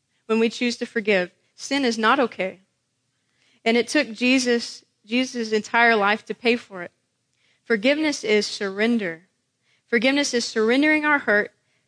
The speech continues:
to the complete work of the cross. So the cross accomplishes healing also. So we know by his stripes, by his wounds, we have been healed. So the crom-,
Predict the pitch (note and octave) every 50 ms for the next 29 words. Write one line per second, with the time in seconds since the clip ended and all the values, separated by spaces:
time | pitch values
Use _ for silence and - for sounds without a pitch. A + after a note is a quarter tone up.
0 | _ _ A#3+ G3 A3 - A3 G#3 G3+ - - C4+ B3+ G#3 - G3+ G3+ G3 F#3+ -
1 | G3+ F#3+ F#3+ G3 - - - G3+ F3+ E3 E3+ - - - - _ _ _ _ _
2 | _ _ _ _ _ _ _ _ _ _ _ _ _ _ _ _ _ _ _ _
3 | _ _ - C4 A#3+ A#3 A3+ - C#4 C4+ D#4 C4+ - C4+ A3 - F#3+ F#3+ - -
4 | G3+ - - B3 A#3 - - - A#3 G3+ F#3+ F#3+ F#3+ G#3 A3+ _ _ _ _ _
5 | _ _ _ _ _ _ _ _ _ _ _ _ _ _ _ A3 A3 A#3+ A#3+ -
6 | G3+ F3 E3+ F#3+ - _ _ _ _ _ - - A#3+ B3 C#4 D4 D4 A#3+ B3 A#3+
7 | B3+ C#4 D4 C#4+ C4 - - - - B3+ A#3 A#3+ A#3 C4 - - - - - _
8 | _ A3 A3+ A#3 A3+ A3+ A3 A3 A3 B3+ C4+ A#3+ A3 G#3+ A3 G#3 G#3 G3+ A3+ A3+
9 | A#3+ A#3+ A#3 G#3 G#3 A3 G#3 G#3+ - - A3+ G#3 F#3 E3+ E3 _ _ _ _ _
10 | _ _ - B3 A#3 A3 A3 - - B3+ C4+ D#4